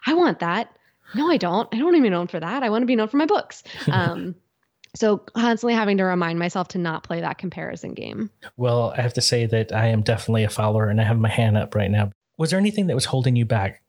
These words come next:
Speaker 2: to get started?
Speaker 1: So at first I was very focused on getting, you know, the pu-, the traditional publishing deal,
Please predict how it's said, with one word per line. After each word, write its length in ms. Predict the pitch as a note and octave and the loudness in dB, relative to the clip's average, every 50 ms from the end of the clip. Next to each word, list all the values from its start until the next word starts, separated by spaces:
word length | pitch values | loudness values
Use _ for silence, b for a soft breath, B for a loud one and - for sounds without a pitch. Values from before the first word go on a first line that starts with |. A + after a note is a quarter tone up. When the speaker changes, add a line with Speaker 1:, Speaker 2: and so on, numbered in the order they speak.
| _ _ | _ _
Speaker 2:
to 100 | - B2 | -4 -2
get 140 | A2 G#2 F2 | 0 0 0
started? 420 | - - G#2+ G2 E2+ F#2+ - - - - _ _ _ _ _ _ _ _ _ _ _ _ _ _ _ _ _ _ _ b b b b b b b b b | 2 2 2 2 2 0 -2 -4 -8 -14 _ _ _ _ _ _ _ _ _ _ _ _ _ _ _ _ _ _ _ b b b b b b b b b
Speaker 1:
So 380 | - - - C4+ C4+ C#4 B3+ - | -16 -10 -6 -4 -2 -2 0 0
at 200 | - A#3+ - - | 0 -2 -2 -2
first 300 | - C#4+ D4 E4+ D#4 - - | -2 0 2 2 0 -2 -2
I 120 | G#3 G#3 | 0 2
was 200 | G#3+ A#3 A3+ G3 | 4 2 2 0
very 580 | F#3+ F3+ F#3+ F#3+ G3 G#3 G#3+ A3 A3 A3 G#3+ - - | -2 -2 0 0 2 2 2 2 2 2 0 -2 -4
focused 680 | - - F3 D#3+ D#3+ - F3 F3 F3+ - - - - - _ - | -6 -4 -4 -4 -2 -2 -4 -4 -4 -4 -8 -12 -16 -12 _ -4
on 480 | F3+ E3+ E3+ E3 E3 E3 E3+ E3+ E3+ E3 | -2 -2 0 0 -2 -2 -2 -2 -4 -4
getting, 380 | D#3+ F#3 F#3 F3 F3 F3 F3 F3+ | -2 -2 -2 0 0 0 2 2
you 60 | F3 | 2
know, 100 | E3+ E3+ | 0 0
the 80 | E3 | -2
pu-, 220 | D#3+ - - - - - | -4 -4 -6 -8 -6 -8
the 80 | F#3 E3 | -10 -4
traditional 360 | - G#3 F#3 - - - D#3+ | -2 -2 -2 -2 -2 -6 -8
publishing 600 | - - C4+ C4+ A#3 C4 B3+ - B3+ A#3+ A#3 A3 | -4 -2 -2 0 0 0 0 0 -2 -2 -2 -2
deal, 580 | A3+ A3+ A3 G#3+ G#3 G3 F#3+ F#3+ F#3+ F#3+ F#3 | -2 -2 0 0 2 2 4 4 2 0 -2